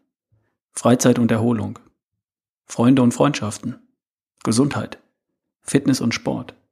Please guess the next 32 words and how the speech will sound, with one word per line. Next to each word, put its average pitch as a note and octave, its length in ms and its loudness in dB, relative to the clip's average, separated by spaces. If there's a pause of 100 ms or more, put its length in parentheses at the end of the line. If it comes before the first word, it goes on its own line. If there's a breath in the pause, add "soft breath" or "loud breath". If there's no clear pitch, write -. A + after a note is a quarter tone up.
(960 soft breath)
Auch D3+ 160 0
typisch C#3+ 340 2
für A#2 80 -2
einen A2 100 2
relativ C3 380 0
gesunden, B2+ 400 0
berufstätigen A#2+ 580 0
Mann. A#2 320 2 (1600 loud breath)
Wenn B2+ 80 4
ich D3+ 120 2
Menschen F3 300 2
bitte, F3+ 400 2 (320)
mir C3 160 4
ihre C3+ 240 0 (180)
wichtigsten - 600 -2
zehn D3 360 2
Werte C#3 260 0
zu - 140 -2
nennen, D#3 460 -2 (320)
dann B2 160 2
kommen C3 220 2
ungefähr B2 320 2
solche A2+ 300 -4
Antworten. G#2+ 440 -10 (600)
Und A2+ 160 -2
die A#2 40 4
sind C3 140 4
gut. - 260 -2 (840)
Vielleicht B2+ 300 -2
sieht C#3+ 140 2
deine D3 220 2
Werteskala, D3 760 -2